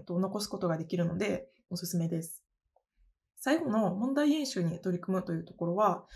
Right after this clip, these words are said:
先ほどご紹介したページからサンプル問題をダウンロードすることができるので、それを使ったりとか、と公式の模擬試験を受けることができるので、そちらを利用するのもすごくおすすめです。はい。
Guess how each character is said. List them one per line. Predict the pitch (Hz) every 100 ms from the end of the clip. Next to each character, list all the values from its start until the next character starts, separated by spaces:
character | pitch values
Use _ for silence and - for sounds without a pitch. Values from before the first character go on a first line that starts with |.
| -
先 | - -
ほ | 262 302
ど | 277
ご |
紹 | 170 170 165
介 | 170
し | 180
た | 170
ペ | 175 170
ー |
ジ | 170
か | 190
ら | 220 214 - - -
サ | -
ン | 262
プ | 262
ル | 277
問 | 285
題 | 190 165
を | 165 -
ダ | 180
ウ |
ン | 185
ロ | 196
ー |
ド | 170
す | 170
る | 175
こ | 185
と | 180
が | 170
で | 170
き | 175
る | 170
の | 170
で、 | 226 254 - _ _
そ | - 247
れ |
を | 254
使 | 254
っ | 190
た | -
り | -
と | -
か、 | - 165 - _ _ _
と | 196 180
公 | -
式 | 311 -
の | 302 294 -
模 | 254
擬 | 269
試 | -
験 | 214 165
を | -
受 | -
け | 180
る | 185
こ | 196
と | 170
が |
で | 170
き | 170
る | 180
の | 175 180
で、 | 208 175 - -
そ | -
ち | - 247
ら | 233
を | 254
利 | 254
用 | 254
す | 262
る | 262
の | 180
も | 202 190 -
す | -
ご | 196
く | - 170 -
お |
す | 175
す | 175
め | 170
で | 170 165
す。 | - - _ _ _ - - - _ _ - - - _ _ - _ _ _ -
は | -
い。 | -